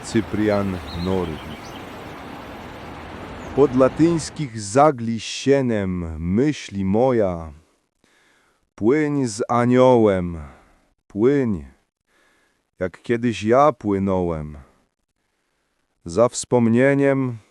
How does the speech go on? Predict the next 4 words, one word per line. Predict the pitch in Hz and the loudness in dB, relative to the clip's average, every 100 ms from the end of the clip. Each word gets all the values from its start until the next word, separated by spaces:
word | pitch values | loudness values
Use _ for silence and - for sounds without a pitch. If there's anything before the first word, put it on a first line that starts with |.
| _ _ _ _ _ _ | _ _ _ _ _ _
płyń | 135 143 131 | -8 -4 -4
wspomnieniem. | 110 - 113 113 101 107 123 120 95 80 71 69 _ _ _ _ _ 50 _ _ _ _ _ _ _ _ _ _ _ _ _ _ | -6 -6 0 0 2 2 2 2 -2 -4 -10 -16 _ _ _ _ _ _ _ _ _ _ _ _ _ _ _ _ _ _ _ _
Dookoła | 90 110 139 143 143 156 151 | -2 2 2 2 4 4 6
morze, | 139 123 143 143 135 147 147 | 4 4 4 2 2 0 0